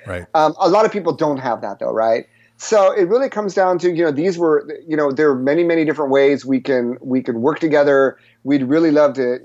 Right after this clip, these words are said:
Speaker 2: you know, we, we'd really love to send you, uh, one of our products to have you try out. Um, we'd really love to get your feedback on it. Once again, you're not specifically asking for a blog post or what have you, um, knowing that if they really like it, they're probably gonna, uh,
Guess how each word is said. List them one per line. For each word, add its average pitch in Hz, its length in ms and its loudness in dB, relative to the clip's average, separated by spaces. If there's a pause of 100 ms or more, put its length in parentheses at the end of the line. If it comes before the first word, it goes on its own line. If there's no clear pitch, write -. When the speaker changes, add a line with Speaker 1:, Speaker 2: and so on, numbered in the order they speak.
(260)
Speaker 2:
you 147 140 -4
know, 117 300 0 (280)
we, 160 100 0
we'd 147 220 0
really 180 240 2
love 170 120 2
to 135 80 -8
send 151 260 -2
you, 143 240 2
uh, 123 260 0 (240)
one 151 240 0
of 143 60 2
our - 100 2
products 147 360 0
to 131 60 -10
have 139 180 -2
you 127 60 -8
try 123 300 0
out. 147 340 0 (360)
Um, 131 180 -2
we'd 131 120 -4
really 160 200 0
love 147 140 0
to 135 60 -4
get 135 120 -4
your 120 100 -10
feedback 185 480 -2
on 170 160 2
it. 165 140 -4
Once 151 220 -2
again, 147 120 -2
you're 131 80 -2
not 139 300 -2
specifically 139 580 -4
asking 165 600 0
for 131 280 2
a 127 120 -2
blog 127 340 0
post 160 260 -4
or 170 40 -2
what 156 100 -2
have 165 160 -2
you, 190 240 -2 (340)
um, 131 220 2
knowing 151 280 2
that 135 100 0
if 131 80 -2
they 127 120 0
really 139 240 0
like 123 260 2
it, 151 100 -4
they're 117 100 -6
probably 135 420 0
gonna, 123 380 0 (120)
uh, 135 120 -8